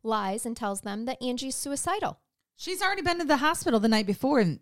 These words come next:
Speaker 2: and they are not. They determined she was not.
Speaker 1: Correct, which is why they released her. But she didn't have this report yet. It wasn't drafted yet.
Speaker 2: Oh, my God.
Speaker 1: So when
Speaker 2: This
Speaker 1: police
Speaker 2: poor
Speaker 1: show
Speaker 2: woman.
Speaker 1: up,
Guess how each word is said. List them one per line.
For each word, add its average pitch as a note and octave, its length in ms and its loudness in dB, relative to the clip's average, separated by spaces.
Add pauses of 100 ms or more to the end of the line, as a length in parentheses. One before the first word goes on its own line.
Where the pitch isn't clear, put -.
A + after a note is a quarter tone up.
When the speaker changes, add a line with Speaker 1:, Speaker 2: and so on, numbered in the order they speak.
Speaker 2:
and G3 160 4
they G3 120 6
are F#3 160 6
not. F#3+ 420 2
They G3 160 4
determined G#3+ 380 2
she - 80 -2
was F#3 160 2
not. F#3+ 240 4
Speaker 1:
Correct, G#4 360 4
which C#4+ 160 2
is C#4 120 0
why C#4 160 4
they C#4+ 160 2
released B3+ 380 -2
her. F#3 180 -2 (100)
But - 80 2
she - 100 0
didn't C#4 200 0
have B3 180 -4
this - 160 -2
report - 340 -4
yet. G#3 300 -8 (360)
It A#3 40 -6
wasn't G#3+ 220 0
drafted A3 420 0
yet. - 260 -6 (320)
Speaker 2:
Oh, A3 140 -6
my F3 220 -2
God. F3+ 520 -4 (140)
Speaker 1:
So - 160 0
when D4+ 160 0
Speaker 2:
This - 80 2
Speaker 1:
police E4+ 220 0
Speaker 2:
poor B3+ 160 4
Speaker 1:
show B3+ 180 4
Speaker 2:
woman. C#4 160 2
Speaker 1:
up, G4 380 2